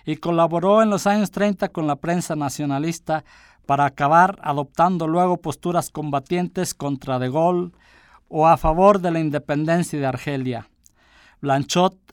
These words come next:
es el último de los grandes malditos ilustrados. En la estela de Vatel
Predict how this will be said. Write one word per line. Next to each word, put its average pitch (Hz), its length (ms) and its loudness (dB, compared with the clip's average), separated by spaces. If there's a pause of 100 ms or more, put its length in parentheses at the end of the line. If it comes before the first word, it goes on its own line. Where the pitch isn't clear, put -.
(200)
es 180 220 -6
el 208 140 2
último 208 420 -2
de 165 80 0
los 160 140 -2
grandes 180 440 0
malditos 156 640 -2
ilustrados. 139 920 -6 (560)
En 139 180 -2
la 135 100 0
estela 180 640 0
de 139 120 -6
Vatel 185 680 -2